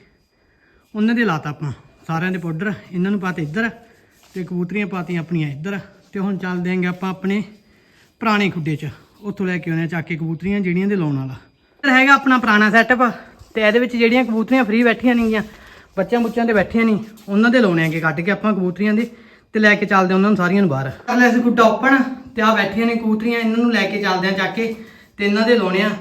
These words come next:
ਬਾਕੀ ਆਹ ਕਬੂਤਰ ਤਾਂ ਆਂਡਿਆਂ 'ਤੇ ਬੈਠਾ, ਇਹਨੂੰ ਛੱਡ ਦਾਂਗੇ ਇਕੱਲੇ ਨੂੰ, ਬਾਕੀ ਸਾਰਿਆਂ ਦੇ ਲਾਉਣੇ A to Z ਤੇ ਚੱਕ ਕੇ ਲੈ ਕੇ ਚੱਲਦੇ ਇਹਨਾਂ ਨੂੰ ਬਾਹਰ। ਆ ਜਾਓ। ਲਓ ਵੀ ਸਾਰੇ ਕਬੂਤਰਾਂ ਦੇ ਲਾ ਕੇ ਪਾਊਡਰ ਆਪਾਂ ਪਾਤੇ ਸੀਗੇ ਧੁੱਪੇ ਤੇ ਕੰਮ ਹੋ ਗਿਆ ਡਨ।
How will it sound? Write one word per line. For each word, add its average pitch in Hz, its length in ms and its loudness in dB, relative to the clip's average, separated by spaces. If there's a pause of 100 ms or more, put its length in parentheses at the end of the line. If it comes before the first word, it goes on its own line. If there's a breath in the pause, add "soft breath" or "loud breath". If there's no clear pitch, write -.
(100)
ਬਾਕੀ 202 400 2
ਆਹ 214 180 2
ਕਬੂਤਰ 214 340 -2
ਤਾਂ 220 120 2
ਆਂਡਿਆਂ 190 220 0
'ਤੇ 185 80 -2
ਬੈਠਾ, 190 240 0
ਇਹਨੂੰ 220 160 0
ਛੱਡ 160 200 -2
ਦਾਂਗੇ 165 180 -2
ਇਕੱਲੇ 185 280 -4
ਨੂੰ, 208 220 -6 (400 loud breath)
ਬਾਕੀ 196 340 -2 (120)
ਸਾਰਿਆਂ 220 300 0
ਦੇ 247 100 2
ਲਾਉਣੇ 185 260 0
A 175 60 -2
to 180 100 -4
Z 180 240 -4 (200)
ਤੇ 190 80 -8
ਚੱਕ 185 220 -4
ਕੇ 185 80 -6
ਲੈ 175 140 -2
ਕੇ 170 80 -6
ਚੱਲਦੇ 165 260 -4
ਇਹਨਾਂ 175 140 -4
ਨੂੰ 185 80 -4
ਬਾਹਰ। 135 220 -6
ਆ 131 60 -8
ਜਾਓ। 131 220 -12
ਲਓ 233 260 6
ਵੀ 262 140 4
ਸਾਰੇ 220 360 6
ਕਬੂਤਰਾਂ 262 500 0
ਦੇ 269 120 4
ਲਾ 220 240 8
ਕੇ 233 140 0
ਪਾਊਡਰ 220 360 -2
ਆਪਾਂ 226 340 2
ਪਾਤੇ 220 320 2
ਸੀਗੇ 240 220 0
ਧੁੱਪੇ 240 400 -2
ਤੇ 233 160 -4
ਕੰਮ 220 280 0
ਹੋ 214 160 -2
ਗਿਆ 220 180 4
ਡਨ। 202 400 0